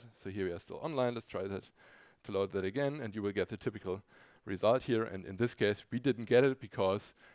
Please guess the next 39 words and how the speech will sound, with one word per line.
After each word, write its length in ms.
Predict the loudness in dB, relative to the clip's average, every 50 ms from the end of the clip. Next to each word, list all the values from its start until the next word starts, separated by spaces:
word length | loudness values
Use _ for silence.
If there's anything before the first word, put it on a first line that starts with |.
| _ _ -12
uh, 60 | -8
the 140 | -6 -6 -6
service 360 | 0 2 4 4 2 2 0
worker 220 | 0 2 4 4 2
handled 300 | 2 0 -2 -2 -2 -2
all 120 | -2 -2
the 80 | -2 2
fetch 240 | 4 4 4 4
requests 360 | -2 -4 0 2 2 2 2 -4
and 100 | -6 -6
simply 340 | -6 -6 -4 -4 -4 -4 -6 _ _ _
got 220 | 6 6 6 6 4
them 140 | 0 -2 -2
from 300 | 2 4 4 4 4 2
the 80 | -2
cache 380 | -2 2 4 6 6 4 2 -4
instead 300 | -10 -6 -4 -4 -2 -2
of 120 | -4 -6
the 80 | -6 -6
network. 440 | -6 -6 -8 _ -14 -16 -16 _ _ _ _ _ _ _ _ _ _ _ _ _ _ _ _ _ _ _ _ _ _ _ _ -20 -20 _ _ _ _ _ -6
Okay, 240 | -4 -2 -2 -2 -6 -10
so 460 | -14 -4 0 2 2 2 2 0 -4 -8 -14 _ _ _ _ _
since 220 | _ -12 -10 -8 -8
we 80 | -4
do 120 | -2 2 2
not 100 | 2 2
have 120 | 2 2
a 40 | 4
lot 160 | 4 6 6
of 160 | 4 2 2
time, 300 | 4 6 6 6 6 4
let 180 | 2 2 2 0
me 80 | -6 -12
quickly 600 | -12 -6 -4 -4 -4 -2 -2 0 0 0 -2 -4 _ _ _ _ _ _ _ _ _ _ _ _ _
go 100 | -2 -2
to 120 | -2 -4 -2
the 120 | -2 0
last 440 | 4 4 6 4 4 2 -2 -8 _
part. 360 | 2 4 6 6 6 4 2